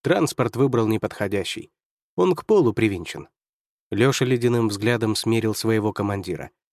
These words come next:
спрыгнул на пол и попытался пройти мимо него. «Эдик — ее брат». «Что?»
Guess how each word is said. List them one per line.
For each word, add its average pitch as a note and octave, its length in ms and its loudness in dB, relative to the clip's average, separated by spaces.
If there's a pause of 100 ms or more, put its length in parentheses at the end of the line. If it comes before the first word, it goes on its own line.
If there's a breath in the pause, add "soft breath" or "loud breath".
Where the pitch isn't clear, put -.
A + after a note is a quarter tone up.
(100)
спрыгнул C#3+ 520 0
на D#3 180 2
пол C#3 160 0
и E3+ 140 0
попытался E3+ 520 0
пройти B2 360 -2
мимо A2+ 260 0
него. E2+ 340 -6 (640)
«Эдик — G#2+ 420 2
ее G#2+ 240 4
брат». G2+ 420 -4 (520)
«Что?» A2+ 500 -2